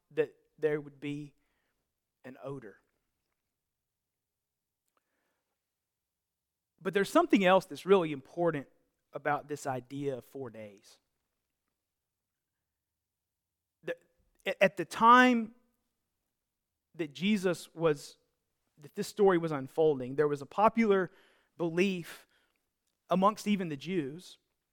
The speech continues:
that when someone died, their soul stayed with them, stayed near the body for three days. And then after three days, the soul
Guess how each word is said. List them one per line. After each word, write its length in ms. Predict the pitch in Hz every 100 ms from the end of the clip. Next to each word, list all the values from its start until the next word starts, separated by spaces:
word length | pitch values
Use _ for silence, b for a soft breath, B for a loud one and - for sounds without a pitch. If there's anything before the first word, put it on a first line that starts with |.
| _ _ _ _ _ _ _ _ _ _
that 260 | 170 180
when 260 | 170 214 240
someone 600 | - 247 214 214 196 151
died, 560 | 160 185 139 139 196 196 _ _ _ _ _ _ _ _ _ _ - -
their 140 | 165
soul 800 | 156 - 220 247 196 160 190 - _ _ _ _
stayed 560 | - - 208 226 220
with 460 | 180 156 190 226 -
them, 340 | 151 156 143 160
stayed 280 | - 175
near 440 | 165 170 208 240 233
the 120 | 185
body 460 | 156 170 175 151 143
for 160 | -
three 260 | - 156 147
days. 520 | 147 123 - - _ _ _ _ _ _ _ _ _ _ _ _ _ _ _ _
And 120 | 165
then 100 | 180
after 260 | 208 208 208
three 260 | - 208 190
days, 680 | 208 196 165 151 151 - - _ _ _ _ _ _
the 120 | 139
soul 680 | - - 196 202 185 160 -